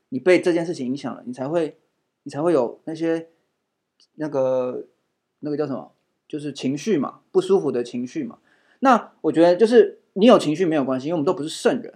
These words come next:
我们都一定会成为，我们都一定会，势必都会成为某些事件的影响，被，被那些东西影响。但我觉得要去做一件事情，就是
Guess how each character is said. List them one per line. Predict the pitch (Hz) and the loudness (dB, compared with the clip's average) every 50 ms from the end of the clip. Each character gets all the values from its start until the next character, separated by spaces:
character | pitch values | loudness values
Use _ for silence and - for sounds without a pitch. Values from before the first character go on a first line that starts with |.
| _ _ | _ _
我 | - | -6
们 | 127 135 143 | -4 0 2
都 | 185 190 170 | 4 4 4
一 | |
定 | - 175 175 165 | 4 2 -2 0
会 | 185 185 165 147 - | 0 2 2 2 0
成 | - - 131 131 135 | -4 -6 -4 -2 -2
为， | 135 127 127 127 - - | -2 -2 -2 -6 -8 -6
我 | 127 | -6
们 | 123 127 | -4 -2
都 | 151 180 170 | 0 0 0
一 | |
定 | 151 165 165 170 | 0 -2 -4 -4
会， | 175 165 156 147 135 - _ _ _ _ _ _ _ _ _ _ | -2 -2 -2 -2 -4 -6 _ _ _ _ _ _ _ _ _ _
势 | - - - - 220 196 | -16 -14 -6 -2 0 0
必 | - - 202 170 | 0 2 0 2
都 | - 185 175 170 | 6 6 6 6
会 | 185 180 165 | 6 2 0
成 | - - 139 139 143 | 0 -4 -4 -4 -2
为 | 131 131 | -2 -2
某 | 131 120 110 | -4 -4 -6
些 | 123 - 139 139 | -4 -6 -6 -6
事 | 139 - 175 160 | -4 -4 -4 -4
件 | 131 - 160 139 123 117 | -2 0 0 -2 -2 -4
的 | 113 107 - - _ - | -6 -10 -14 -16 _ -10
影 | 123 127 143 | -8 -6 -6
响， | 151 - 135 85 - _ _ _ _ _ _ _ _ _ _ _ _ | -6 -8 -10 -10 -10 _ _ _ _ _ _ _ _ _ _ _ _
被， | - 160 147 | 2 2 2
被 | 135 135 - 156 147 | 2 4 4 4 4
那 | 147 147 | 4 2
些 | 143 143 | 0 0
东 | 139 135 139 | -2 -2 -4
西 | 113 | -4
影 | 98 101 127 | -8 -10 -14
响。 | - - - _ _ _ _ | -16 -18 -20 _ _ _ _
但 | - 202 190 175 - - _ _ _ _ | 2 4 4 2 -2 -8 _ _ _ _
我 | - 135 | -8 -6
觉 | 135 131 | -2 2
得 | 123 143 156 | 4 6 6
要 | 180 180 170 165 160 160 - | 6 6 6 4 2 -2 -8
去 | - - 185 180 180 | -8 -4 -4 -4 0
做 | - 185 170 147 | 2 6 6 6
一 | 135 | 6
件 | 156 156 147 | 4 0 -4
事 | 165 160 | -4 -4
情， | 139 127 | -4 -2
就 | 127 143 | -2 -2
是 | 135 143 143 131 - | -4 -4 -6 -6 -6